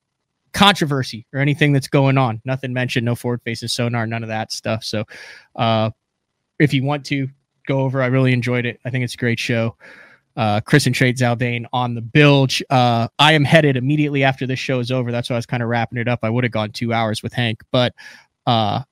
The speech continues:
I'm headed to, like I said, Saint Jude's right after this, Saint Jude, uh, Children's Research Hospital. So there is no show tomorrow. I'll be touring the Saint Jude facility. Then I'm driving home tomorrow. I had a crazy weekend. I was at Table Rock all week. Then I went to the Cowboys game last night.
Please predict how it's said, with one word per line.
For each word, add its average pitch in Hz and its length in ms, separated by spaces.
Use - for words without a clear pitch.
I'm 139 200
headed 135 300
to, 127 420
like 127 180
I 120 60
said, 120 320
Saint 131 260
Jude's 131 560
right 127 180
after 123 300
this, 123 260
Saint 123 280
Jude, 120 360
uh, 117 200
Children's 123 380
Research 131 360
Hospital. 123 440
So 123 140
there 117 140
is 131 180
no 135 100
show 123 220
tomorrow. 120 400
I'll 117 120
be 113 140
touring 120 300
the 113 80
Saint 120 260
Jude 120 220
facility. 120 540
Then 127 100
I'm 120 80
driving 127 320
home 123 180
tomorrow. 120 240
I 123 60
had 131 120
a 107 80
crazy 131 380
weekend. 135 320
I 110 40
was 110 120
at - 100
Table 147 260
Rock 139 240
all 135 140
week. 135 240
Then 113 100
I - 20
went 127 180
to - 80
the 101 60
Cowboys 139 460
game 135 260
last 131 260
night. 131 300